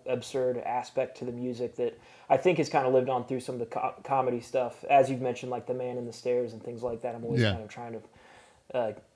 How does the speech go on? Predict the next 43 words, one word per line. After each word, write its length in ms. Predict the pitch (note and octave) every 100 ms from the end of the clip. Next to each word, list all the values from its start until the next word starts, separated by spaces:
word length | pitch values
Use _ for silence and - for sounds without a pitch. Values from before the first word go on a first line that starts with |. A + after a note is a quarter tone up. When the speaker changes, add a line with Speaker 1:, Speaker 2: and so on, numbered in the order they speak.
| _ -
Speaker 1:
get 280 | B2+ C3 - - - -
things 420 | B2+ A#2+ A2 - -
a 60 | B2+
little 380 | B2+ B2 A#2 A2+ -
weird 400 | B2 B2+ B2 A#2
and 160 | A2+ A#2
dark 340 | A#2+ A#2+ - -
whenever 340 | B2+ B2 A#2+ A#2+
I 40 |
have 240 | A#2 B2+
the 120 | B2+ B2+
opportunity. 540 | - - A#2+ A#2 A2+ - -
Speaker 2:
And, 220 | C#3 D3
and 200 | F3+ D#3
you 80 | D#3+
succeed 560 | - D3+ - E3 B2+ F2 -
<laughs> 400 | - - - -
a 420 | F#3 D3+ C#3+ D#3
thousand 500 | - E3+ D#3 C#3+ D3+
percent. 380 | D3 C3+ C#3+ B2
Speaker 1:
Yeah. 60 | B2
Speaker 2:
You 60 |
succeed. 440 | B2 - C#3+ B2 A#2
It's 140 | -
so 140 | F3+
great. 260 | D3 F#3+ C3 - -
I 40 | E3
mean, 140 | E3+
in 80 | E3
fact, 340 | F#3 E3+ C3 C3+ B2+
uh, 100 | B2+ -
your 180 | E3+ D#3
live 320 | E3+ A#3 C4+
show 340 | - C3 A2 A#2+
and 160 | C#3+
the, 60 | C#3+
the 120 | C#3 C#3+
stuff 180 | D3 E3+
that 100 | D3+
I've 100 | -
seen 180 | D#3
on 120 | B2+ C3
YouTube 420 | G3 - A#2+